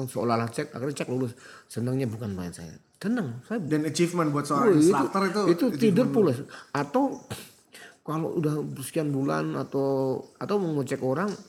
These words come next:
Speaker 1: eh, performanya jelek banget. Saya, lu jujur, stres saya. Pernah stres. Dulu di tipe apa ya sebelumnya, tujuh tiga tujuh klasik.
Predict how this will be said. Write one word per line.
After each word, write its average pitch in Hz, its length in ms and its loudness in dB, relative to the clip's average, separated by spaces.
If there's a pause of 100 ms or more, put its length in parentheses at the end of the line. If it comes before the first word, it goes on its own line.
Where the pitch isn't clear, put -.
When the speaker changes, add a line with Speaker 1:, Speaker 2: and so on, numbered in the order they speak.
(680)
Speaker 1:
eh, 127 440 -2 (760)
performanya 151 760 0 (680)
jelek 175 260 0
banget. 180 280 -2
Saya, 254 280 -6 (580)
lu 147 140 0
jujur, 170 420 -2
stres - 320 0
saya. 123 300 0
Pernah 240 300 -6
stres. 175 260 -8 (340)
Dulu 170 220 -4
di 143 140 -4
tipe 139 260 -4 (260)
apa 127 200 -2
ya 113 120 2
sebelumnya, 120 460 -8 (680)
tujuh 113 260 -8
tiga 113 240 -8
tujuh 110 500 -6 (640)
klasik. 110 380 -8